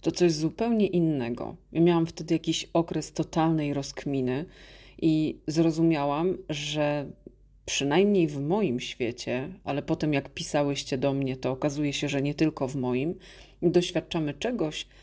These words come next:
co roboczo zatytułowałam dualizm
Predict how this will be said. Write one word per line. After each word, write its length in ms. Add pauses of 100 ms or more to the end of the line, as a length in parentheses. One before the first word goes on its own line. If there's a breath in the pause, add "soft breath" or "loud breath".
(240 soft breath)
co 380 (220 soft breath)
roboczo 500
zatytułowałam 960 (280 soft breath)
dualizm 720